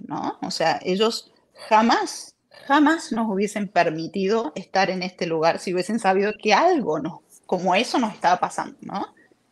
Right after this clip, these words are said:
O sea, eso quiero que quede claro, porque los padres han sido muy juzgados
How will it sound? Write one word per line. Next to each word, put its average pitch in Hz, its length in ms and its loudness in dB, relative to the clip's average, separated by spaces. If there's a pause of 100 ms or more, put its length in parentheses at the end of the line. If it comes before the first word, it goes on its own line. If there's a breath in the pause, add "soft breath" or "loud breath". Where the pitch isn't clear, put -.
(100)
O - 120 -6
sea, 165 220 4
eso 226 380 0
quiero 247 300 0
que - 200 -12
quede 202 320 -2
claro, 185 500 2
porque - 300 -4
los 160 160 -6
padres 208 340 2
han 185 100 -6
sido 214 220 0
muy 214 260 -2
juzgados 196 720 -2